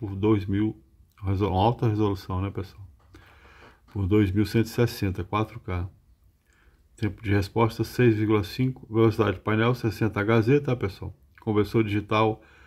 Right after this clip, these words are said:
externo, é um adaptador. Smart T V. Ah, tem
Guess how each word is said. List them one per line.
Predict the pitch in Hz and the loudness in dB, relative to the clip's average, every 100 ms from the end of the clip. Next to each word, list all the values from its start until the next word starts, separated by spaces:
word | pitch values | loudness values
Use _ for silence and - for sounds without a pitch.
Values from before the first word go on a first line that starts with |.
| - _ _ | -20 _ _
externo, | 120 120 - 107 95 95 | 2 2 2 2 4 2
é | 98 | 2
um | 101 | 0
adaptador. | 98 104 - 131 98 87 95 _ - | 0 -4 -4 -4 -4 -4 -8 _ -6
Smart | 98 95 104 - | -2 0 0 0
T | - 101 | -2 0
V. | 95 101 131 - _ _ _ _ _ _ _ _ _ _ _ - | 2 0 -2 -8 _ _ _ _ _ _ _ _ _ _ _ -6
Ah, | 107 101 92 - - | -2 0 -2 -6 0
tem | 117 107 | 4 4